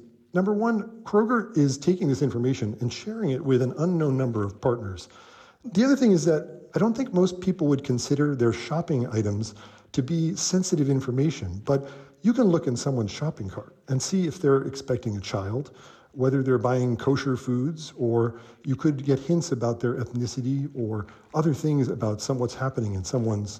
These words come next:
um, household. So this is more sensitive information than I think most people expect.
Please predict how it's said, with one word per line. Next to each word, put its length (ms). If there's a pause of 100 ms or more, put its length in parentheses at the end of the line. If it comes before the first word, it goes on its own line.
(120)
um, 220
household. 640 (260)
So 180
this 200
is 200
more 400 (140)
sensitive 460
information 540
than 100
I 60
think 260
most 240
people 300
expect. 540